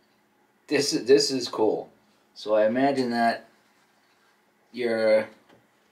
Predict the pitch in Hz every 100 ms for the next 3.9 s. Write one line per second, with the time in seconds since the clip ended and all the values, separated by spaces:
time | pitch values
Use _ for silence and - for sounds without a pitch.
0 | _ _ _ _ - _ _ 131 139 143
1 | 123 120 113 107 - 123 127 - 107 110
2 | 107 101 98 117 120 135 - - 104 -
3 | 107 117 120 120 123 131 135 160